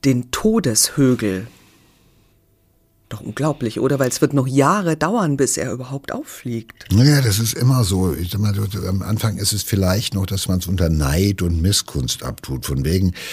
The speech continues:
Speaker 2: ich kann etwas, was mich natürlich von euch anderen unterscheidet. Und wenn ihr jetzt sagt, ja, wenn ihr mich den Todeshögel, äh, nennt, ja,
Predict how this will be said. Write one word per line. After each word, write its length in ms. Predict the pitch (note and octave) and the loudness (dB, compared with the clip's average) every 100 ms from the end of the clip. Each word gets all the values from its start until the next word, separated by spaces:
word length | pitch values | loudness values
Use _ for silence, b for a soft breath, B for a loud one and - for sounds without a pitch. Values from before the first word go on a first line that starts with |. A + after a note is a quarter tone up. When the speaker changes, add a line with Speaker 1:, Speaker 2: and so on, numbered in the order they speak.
| B B - | B B -2
Speaker 2:
ich 220 | G#2+ - | -2 0
kann 260 | - A2 | 0 0
etwas, 540 | - F#2+ - G2+ F#2 - | 2 -2 -2 -2 -2 -2
was 240 | F2 - | -4 -2
mich 180 | F2 - | -4 -2
natürlich 380 | F2 - F#2+ F#2+ | -4 -2 -2 -2
von 180 | E2+ E2 | -2 -4
euch 340 | D2+ G2 - | -2 -4 -2
anderen 300 | - F#2+ F#2 | -2 0 2
unterscheidet. 880 | D#2 E2 D#2+ - A#2 A#2 F2 D2 - | 0 0 0 -2 -2 -2 0 -2 -4
Und 240 | D#2+ D#2 | -4 -2
wenn 160 | E2 E2 | 0 0
ihr 260 | F2+ G2 F2 | 2 2 2
jetzt 260 | E2+ - | 0 -2
sagt, 240 | E2+ D#2+ D#2+ | -4 -6 0
ja, 200 | G#2+ B B B B B | 2 B B B B B
wenn 160 | - E2 | -4 0
ihr 160 | F2 | 2
mich 140 | F2+ F2 | 4 4
den 160 | F2 | 2
Todeshögel, 1300 | D2+ G#2+ G#2+ G2+ - - G#2 G2+ - F#2+ E2+ F#2+ G2 | 0 -2 0 2 0 2 2 2 2 4 4 4 4
äh, 20 | F2+ | 4
nennt, 440 | E2+ F2+ G#2 - | 6 4 4 2
ja, 240 | D#2+ F#2+ | 2 2